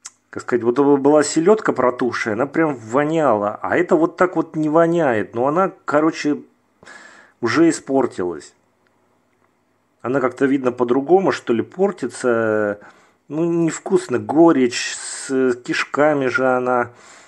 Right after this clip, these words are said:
Невозможно есть. Кот, кот даже не ест. Кот не ест. Я бы вот бошки оторвал, спинки только оставил. Не ест.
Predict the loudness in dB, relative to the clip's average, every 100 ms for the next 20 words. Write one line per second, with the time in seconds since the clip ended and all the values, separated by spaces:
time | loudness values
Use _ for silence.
0 | _ _ -16 -10 -6 -2 2 2 2 2
1 | 2 2 -2 -2 -2 -2 -2 -10 -20 -18
2 | -12 -12 -12 _ _ _ _ _ _ -16
3 | 0 0 0 -4 _ -20 _ _ _ _
4 | _ _ _ -4 0 0 0 -4 -4 -8
5 | -8 -8 -12 -16 _ _ -10 -6 -6 -6
6 | -10 -6 -6 -6 -8 -6 -2 -2 -2 0
7 | 0 0 -4 -2 -2 -2 -2 -2 -6 -14
8 | -20 -20 -20 -20 -18 -6 -6 -2 -2 0
9 | 0 -2 -2 -4 -4 -2 -6 -6 -4 -2
10 | 0 2 2 2 -8